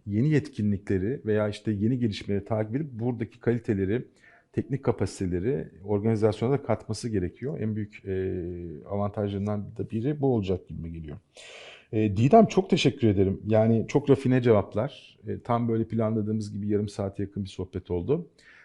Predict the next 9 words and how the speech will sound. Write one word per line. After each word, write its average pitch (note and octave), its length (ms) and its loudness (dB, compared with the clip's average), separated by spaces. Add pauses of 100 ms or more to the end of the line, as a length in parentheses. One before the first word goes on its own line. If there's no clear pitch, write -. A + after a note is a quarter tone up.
Seninle B2 300 4
otursak B2 540 -2 (180)
çok - 260 -4
daha A2+ 120 4
uzun G#2+ 160 2
sohbet G2 400 -2
ederiz F#2+ 380 -2
biliyorum. G#2 460 0 (140)
E, F#2+ 380 0